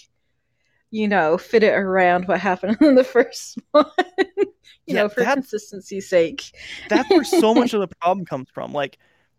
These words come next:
Speaker 2: he finds all of these weird, mysterious things in the first movie, right? And you
Speaker 1: Mm-hmm.
Speaker 2: figure out the reason why those are there is because the lady just put 'em there. She just did it. There's not really
Speaker 1: Yeah.
Speaker 2: a reason. Uh, like
Speaker 1: <laughs>
Speaker 2: the
Speaker 1: No.
Speaker 2: voodoo dolls, the kid just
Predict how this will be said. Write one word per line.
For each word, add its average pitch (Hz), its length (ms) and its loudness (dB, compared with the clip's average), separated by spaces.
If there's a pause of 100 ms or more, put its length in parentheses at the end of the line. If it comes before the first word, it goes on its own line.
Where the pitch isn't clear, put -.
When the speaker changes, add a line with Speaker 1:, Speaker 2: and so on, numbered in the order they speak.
Speaker 2:
he 220 140 -6
finds 233 360 -2
all 214 220 0
of 208 60 -2
these 190 160 -6
weird, 170 480 0
mysterious 180 720 -6
things 165 480 -4
in 139 80 -10
the 131 80 -10
first 135 320 -12
movie, 135 260 -12
right? 147 420 -2 (720)
And 196 240 4
you 226 100 4
Speaker 1:
Mm-hmm. 208 60 -4
Speaker 2:
figure 262 220 0
out 254 140 2
the 240 80 -4
reason 240 180 0
why 240 80 2
those 220 220 2
are 208 40 -4
there 233 280 0
is 208 100 -4
because 202 460 -4 (320)
the 208 100 2
lady 247 320 2
just 214 220 -6
put 185 200 -2
'em 190 140 0
there. 185 400 2
She 262 160 -6
just 233 300 -8
did 165 180 2
it. 175 300 -2 (160)
There's 202 180 -4
not 220 220 2
really 202 220 2
Speaker 1:
Yeah. 220 180 4
Speaker 2:
a - 20 0
reason. 196 480 -4 (480)
Uh, 156 320 4
like 160 240 2
Speaker 1:
<laughs> 151 60 -12
Speaker 2:
the 160 220 4
Speaker 1:
No. 151 60 -4
Speaker 2:
voodoo 190 300 0
dolls, 240 460 4
the - 80 -18
kid 147 280 -4
just 160 320 -6